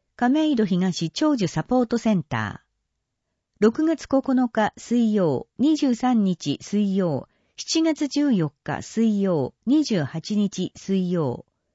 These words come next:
一、九時三十分から十時、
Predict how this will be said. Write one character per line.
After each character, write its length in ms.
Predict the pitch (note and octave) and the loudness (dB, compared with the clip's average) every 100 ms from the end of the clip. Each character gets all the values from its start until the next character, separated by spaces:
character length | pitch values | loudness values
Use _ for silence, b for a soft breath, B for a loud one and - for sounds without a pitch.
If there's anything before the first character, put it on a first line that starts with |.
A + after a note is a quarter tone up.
| _ _ _ _ _ | _ _ _ _ _
一、 400 | A3 A3+ B3+ B3 - _ _ - | -2 -2 -2 -4 -6 _ _ -2
九 140 | E4 | 0
時 140 | D4 C#4 | 2 0
三 240 | B3+ C4+ | 2 2
十 160 | B3 C4 | 0 -2
分 300 | - G3 E3 | 0 0 0
か 120 | D3 | -2
ら 160 | B2+ | -4
十 300 | B2 F3+ G3 | 0 0 0
時、 240 | C#3 B2+ | 0 -6